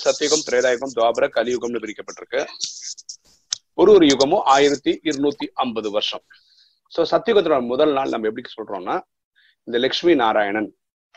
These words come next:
அவங்களோட திருமண நாள். ஓகே, அதாவது கிருஷ்ணன் ராதேன்றவங்க திருமணம் பண்ணிக்கும் போது அவங்க பேர் வந்து லட்சுமி நாராயணன்னு மாறும். இந்த லட்சுமி நாராயணனோட இணைந்த ரூபத்தை தான் நம்ம விஷ்ணுன்னு சொல்றோம்.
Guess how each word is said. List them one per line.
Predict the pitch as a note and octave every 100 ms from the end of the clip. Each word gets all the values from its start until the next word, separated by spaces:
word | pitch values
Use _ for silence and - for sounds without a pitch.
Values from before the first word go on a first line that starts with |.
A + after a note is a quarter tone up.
| -
அவங்களோட | - - A#4
திருமண | F4+ E3+ D#3 A#2+
நாள். | G#2+ A2 G2 - _ _ _ _ _ _ _ _ -
ஓகே, | C#3
அதாவது | A#2+ G#2+ A2+ E3 - - - _ _ -
கிருஷ்ணன் | D#3 - F#3 F3+
ராதேன்றவங்க | B2+ B2 B2+ C3+ A2+ A2 B2+ F3+ -
திருமணம் | D3 D3 C3 A#2+
பண்ணிக்கும் | B2 A#2 B2
போது | C#3 E3+
அவங்க | B2 A2
பேர் | C3 C3+
வந்து | A#2+ A2+ D3 -
லட்சுமி | A#2 A2 - D3+
நாராயணன்னு | C#3 A2+ A2+ A#2 A#2+ A#2+
மாறும். | G#2 G2+ G#2 C#3+ - - - _ _ -
இந்த | A#2
லட்சுமி | A#2+ - E3+
நாராயணனோட | D3+ C#3 C#3 C3
இணைந்த | A#2 A#2+ D3+ E3+ D3
ரூபத்தை | A#2+ A#2 A2+ -
தான் | G#2+ D3+
நம்ம | A#2 A#2+ G3+ - _ _ _ -
விஷ்ணுன்னு | B2+ - B2 B2 -
சொல்றோம். | F#2 G#2